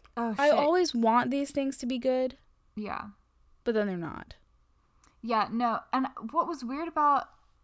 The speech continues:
Speaker 1: I feel like I don't wanna say this because I know our parents listen to this, but, like,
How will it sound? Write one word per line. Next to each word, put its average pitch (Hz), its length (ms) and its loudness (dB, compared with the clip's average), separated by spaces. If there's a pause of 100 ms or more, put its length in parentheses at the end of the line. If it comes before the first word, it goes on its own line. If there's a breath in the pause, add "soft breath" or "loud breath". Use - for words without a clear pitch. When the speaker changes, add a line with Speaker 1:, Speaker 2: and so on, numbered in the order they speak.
(280)
Speaker 1:
I 233 160 -2
feel 269 180 -8
like 277 280 -6
I 247 100 -2
don't 254 160 -2
wanna 254 160 -4
say 208 260 -8
this 202 380 -8
because 214 240 -8
I 208 160 -8 (240)
know 214 160 -6
our 208 120 -6
parents 202 380 -12
listen 208 280 -12
to 143 40 -16
this, 131 240 -14
but, 190 160 -10
like, 196 360 -8